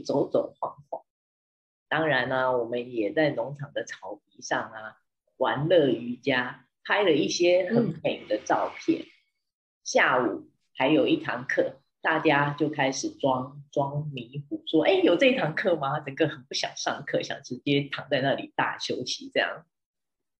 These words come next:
Speaker 2: 哈哈，感觉很华丽的行程欸，而且听起来就跟市场上这种只着重体位法的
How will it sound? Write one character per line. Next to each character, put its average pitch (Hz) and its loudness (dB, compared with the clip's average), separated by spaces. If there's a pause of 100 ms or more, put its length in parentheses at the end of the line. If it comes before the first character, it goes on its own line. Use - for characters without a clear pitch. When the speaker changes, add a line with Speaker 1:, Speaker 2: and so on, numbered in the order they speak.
(1300)
Speaker 2:
哈 - -10
哈， - -6
感 233 2
觉 247 6
很 247 6
华 208 8
丽 269 4
的 208 4
行 190 -2
程 185 0
欸， 175 -4 (140)
而 220 0
且 226 4 (320)
听 339 2
起 339 0
来 190 4
就 247 4
跟 240 4
市 247 4
场 165 0
上 185 2 (360)
这 233 2
种 175 0 (680)
只 180 0
着 180 0
重 202 2 (1160)
体 170 -2
位 208 2
法 156 -2
的 107 -8